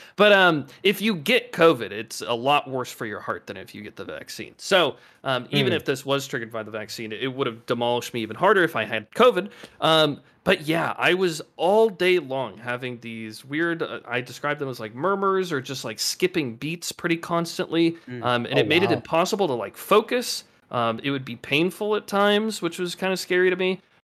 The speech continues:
Speaker 1: Um, they had to run some pretty serious tests. Uh, but again, they came back, nothing too serious, give it a little bit more time, and, uh, my heart is a lot better, which is awesome. Um,
Speaker 3: Okay.
Speaker 1: yeah.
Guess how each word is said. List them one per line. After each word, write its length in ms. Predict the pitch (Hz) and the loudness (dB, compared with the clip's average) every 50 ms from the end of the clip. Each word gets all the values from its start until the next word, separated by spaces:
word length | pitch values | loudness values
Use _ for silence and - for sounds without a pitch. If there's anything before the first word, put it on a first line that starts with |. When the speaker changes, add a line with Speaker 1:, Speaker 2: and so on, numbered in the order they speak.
| _ | _
Speaker 1:
Um, 340 | - 117 117 113 113 110 110 | -2 0 2 2 2 0 -2
they 140 | 107 123 127 | -4 -4 0
had 160 | 147 160 170 | 0 2 2
to 80 | 160 147 | 2 2
run 400 | 123 120 135 131 131 131 135 131 | 2 4 4 4 4 4 2 0
some 180 | 131 - 151 | -2 -4 -6
pretty 240 | - - 311 370 330 | -4 -2 0 0 0
serious 420 | - - - 165 160 151 143 131 135 | 0 2 4 4 6 6 4 2 0
tests. 540 | - - 143 143 143 - - - - - _ _ _ _ _ - | 2 2 2 2 2 -2 -6 -12 -14 -16 _ _ _ _ _ -6
Uh, 220 | 120 117 117 117 113 | -2 0 2 2 0
but 160 | 117 - 147 | 0 0 2
again, 340 | 147 151 147 139 139 131 135 - _ _ _ _ _ - | 2 4 2 2 2 0 -4 -8 _ _ _ _ _ -10
they 160 | 117 120 120 | -8 -8 -8
came 440 | - _ - - 156 143 143 135 131 | -8 _ -4 -2 0 0 0 0 2
back, 440 | 131 123 123 120 120 120 - - - - | 2 2 4 2 0 0 -4 -8 -6 -2
nothing 320 | 135 131 127 - 135 123 | 0 0 0 0 -2 -4
too 180 | - - 135 123 | -4 -6 -6 -6
serious, 600 | - - - 127 123 123 123 120 120 113 - - | -6 -4 -4 -2 0 0 0 0 -2 -4 -6 -8
give 140 | 123 120 | -8 -6
it 60 | 117 117 | -6 -4
a 40 | |
little 140 | 117 117 117 113 | -4 -2 -2 -2
bit 120 | 127 - | -2 -2
more 160 | 123 117 113 | -4 -4 -6
time, 560 | - - - 110 110 110 110 110 110 110 110 - | -6 -4 -2 -2 0 0 0 -2 -4 -8 -8 -4
and, 380 | 117 120 117 113 113 110 - | -2 0 0 0 -2 -2 0
uh, 240 | 120 117 120 117 117 117 | 0 2 2 2 2 0
my 140 | 120 127 | 0 0
heart 300 | 135 147 208 359 - - | 0 0 0 -2 -2 -4
is 160 | 139 139 131 135 | -4 -2 0 -2
a 40 | |
lot 280 | 131 135 143 160 165 - | 0 2 2 2 2 2
better, 240 | - 131 123 92 80 | 0 -2 -2 -4 -6
which 160 | 92 - - | -8 -12 -12
is 100 | - 123 - - | -14 -10 -4 -2
awesome. 420 | 131 127 120 - - - - - _ _ _ _ _ _ _ _ _ _ _ - | 0 0 0 -2 -6 -10 -12 -16 _ _ _ _ _ _ _ _ _ _ _ -6
Um, 440 | - 120 120 120 113 110 110 104 104 - - | -2 0 2 2 2 0 -2 -8 -12 -12 -12
Speaker 3:
Okay. 240 | 147 - 131 113 120 131 _ _ _ _ _ _ _ _ _ _ _ _ _ | -10 -8 -10 -10 -10 -12 _ _ _ _ _ _ _ _ _ _ _ _ _
Speaker 1:
yeah. 320 | - 156 190 240 262 214 | 0 2 2 2 2 0